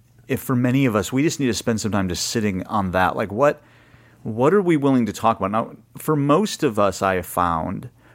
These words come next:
we have no problem talking about failures of celebrity pastors. It is interesting how many of us, though, maybe, uh, struggle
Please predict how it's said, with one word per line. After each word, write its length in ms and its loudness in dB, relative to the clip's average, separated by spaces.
we 120 2
have 160 2
no 220 2
problem 680 0
talking 600 -2
about 760 -2
failures 1000 0
of 180 -4
celebrity 680 -2
pastors. 1000 -8
It 140 4
is 220 4
interesting 1040 0
how 360 0
many 300 2
of 100 0
us, 160 0
though, 200 2
maybe, 680 0
uh, 140 -8
struggle 840 0